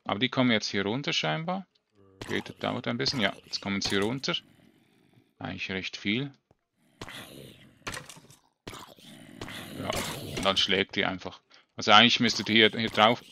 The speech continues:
gehen, aber die Reichweite ist nicht genug. Ein bisschen nach vorne. Und dann einfach einmal schlagen. Und wieder einmal schlagen. Die Monster bekommen ja auch Schaden über, vom Sturz. Also ihr müsst nicht so viel schlagen.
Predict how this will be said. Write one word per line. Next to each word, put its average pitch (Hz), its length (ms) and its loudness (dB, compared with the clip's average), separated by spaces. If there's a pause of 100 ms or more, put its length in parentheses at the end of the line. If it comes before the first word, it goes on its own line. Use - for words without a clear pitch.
(220)
gehen, 135 360 6
aber 107 460 4
die 104 160 -2
Reichweite 104 480 4
ist 101 100 -2
nicht 104 180 -6
genug. 98 280 -6
Ein 92 120 -4
bisschen 95 240 -4
nach 95 120 -6
vorne. 107 520 0 (720)
Und 95 80 -12
dann 90 140 -8
einfach 95 260 -8
einmal 92 260 -4
schlagen. 98 600 0 (580)
Und 95 80 -12
wieder 95 240 -4
einmal 98 240 -2
schlagen. 95 480 2 (500)
Die - 60 -8
Monster 101 300 -2
bekommen 98 280 -4
ja 95 160 4
auch 92 80 -6
Schaden - 560 0
über, - 200 -6 (1700)
vom 95 240 0
Sturz. - 600 -2 (460)
Also - 140 -8
ihr 95 60 -4
müsst 92 180 -2
nicht 95 220 -2
so 98 260 0
viel 98 200 -2
schlagen. 95 760 -2